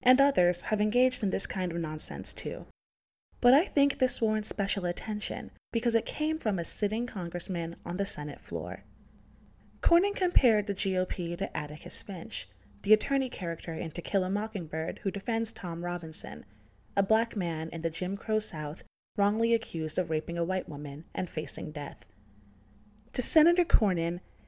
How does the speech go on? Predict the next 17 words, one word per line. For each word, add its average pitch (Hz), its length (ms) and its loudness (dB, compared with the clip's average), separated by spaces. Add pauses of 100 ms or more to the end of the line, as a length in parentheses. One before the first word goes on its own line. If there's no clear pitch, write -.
(180)
Kavanaugh's 320 540 4
confirmation 226 720 2
process 165 560 4 (260)
is 214 120 6
analogous 240 580 4
to 185 220 2
a 170 40 4
black 196 440 0
man 226 260 2
facing 202 540 0
death 175 420 -2 (380)
because 240 480 4
he 196 200 2
is 202 140 2
a 180 60 2
black 165 340 -2
man 170 400 -2